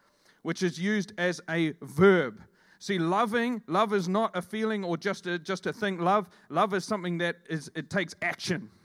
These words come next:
Amen? Who knows that, that you can't just simply say, "I love you, darling," to your wife when you've had a big raru-raru? That's not enough. There's gotta, <laughs> there's gotta, there's gotta be some action.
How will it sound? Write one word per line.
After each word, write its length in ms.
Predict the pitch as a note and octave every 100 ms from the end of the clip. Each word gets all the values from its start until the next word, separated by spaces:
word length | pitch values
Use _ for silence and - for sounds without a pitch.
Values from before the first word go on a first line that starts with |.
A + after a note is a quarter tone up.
| _ _ - - _ _ _
Amen? 400 | D3 F3 A#3 B3+ - - _ _ _ F#3
Who 160 | B3
knows 300 | A#3+ A#3+ A3
that, 200 | A3 G#3+ - -
that 220 | E3 F#3 F3+
you 80 |
can't 280 | F3+ A3 A3+
just 140 | G3+ -
simply 260 | A#3+ G3
say, 300 | F3+ G#3 F#3+ F3
"I 100 | F#3
love 260 | F#3 G#3
you, 100 | G#3
darling," 360 | F#3 F3+ E3+ E3+
to 100 | F#3+
your 180 | E3 D#3
wife 300 | F3+ F#3+ D#3+
when 100 | D#3
you've 140 | D3+
had 120 | F#3+ F#3
a 40 |
big 160 | F3+ D3+
raru-raru? 760 | D#3 F#3+ G3 E3 D3 C#3+ F3+ - -
That's 260 | - G#3+ A3+
not 140 | A#3 G3
enough. 460 | F#3+ B3+ C#3 - - _ - _
There's 180 | F3+ G3
gotta, 340 | B3 B3+ B3+ - G3
<laughs> 60 |
there's 200 | G#3 F3
gotta, 320 | - D4 A3+ -
there's 160 | G3
gotta 220 | A#3+ C4 A#3
be 180 | C4
some 300 | A3+ G#3+ F3 -
action. 540 | A3 C#4 - G#3+ D#3